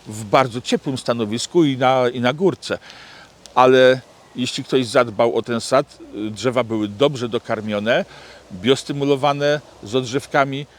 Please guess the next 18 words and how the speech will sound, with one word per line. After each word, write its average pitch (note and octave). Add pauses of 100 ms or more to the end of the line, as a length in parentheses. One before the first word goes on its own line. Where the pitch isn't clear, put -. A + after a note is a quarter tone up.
(400)
to A#2
tych -
jabłek B2+
jest -
znacznie A2+
więcej. G#2+ (420)
Tam, D#3
gdzie C#3
drzewa B2
były C3 (320)
niedokarmione, A#2+ (320)
gdzie G2
nie C3+
stosowano C#3+
biostymulatorów, A2
bo A2+
uważano, A2+
że A2